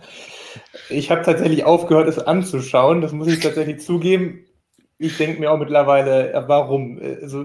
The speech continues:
es ist für mich, ja, vielleicht manchmal ganz witzig und Chaos und schön, aber irgendwie, weiß ich nicht. Ich hab dann irgendwie dann doch manchmal Besseres <laughs> vor,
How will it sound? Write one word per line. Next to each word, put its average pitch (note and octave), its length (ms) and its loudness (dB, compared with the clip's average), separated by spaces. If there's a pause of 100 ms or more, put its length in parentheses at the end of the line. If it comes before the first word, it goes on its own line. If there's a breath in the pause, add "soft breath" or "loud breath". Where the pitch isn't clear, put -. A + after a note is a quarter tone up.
(120)
es D#3 160 -12
ist E3+ 200 -12
für D#3 80 -6
mich, D#3+ 260 -2 (400 loud breath)
ja, D#3 200 4
vielleicht D#3+ 300 2
manchmal D#3 260 -4
ganz C3 160 -4
witzig F3 340 -6
und C#3+ 120 -10
Chaos E3 380 2
und C#3 120 -10
schön, D#3+ 300 0
aber C3+ 240 0
irgendwie, D3+ 680 -4 (640 loud breath)
weiß B2 220 2
ich A#2 140 -8
nicht. A2 340 -14
Ich - 240 -14
hab - 160 -4
dann B2+ 220 -4
irgendwie B2+ 220 -6
dann A#2+ 160 -4
doch C3 220 -6
manchmal C3 300 -4
Besseres C#3+ 480 -2
<laughs> - 140 -10
vor, G#3 320 4